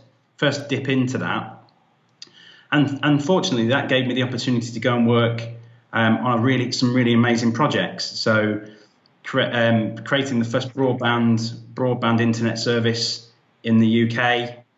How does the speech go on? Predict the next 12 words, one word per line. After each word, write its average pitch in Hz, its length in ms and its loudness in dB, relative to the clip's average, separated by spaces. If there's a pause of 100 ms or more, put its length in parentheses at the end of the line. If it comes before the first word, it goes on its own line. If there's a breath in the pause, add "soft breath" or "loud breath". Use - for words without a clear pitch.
(320)
um, 107 800 -4 (140)
working 120 400 -2
on 117 160 4
the 113 80 2
Disney 127 300 0
Channel, 127 640 -2 (120)
which - 400 -8
was, 98 560 -4
which 107 200 -8
was 101 120 -6
fascinating. 120 960 -2 (360 loud breath)
Um, 110 600 0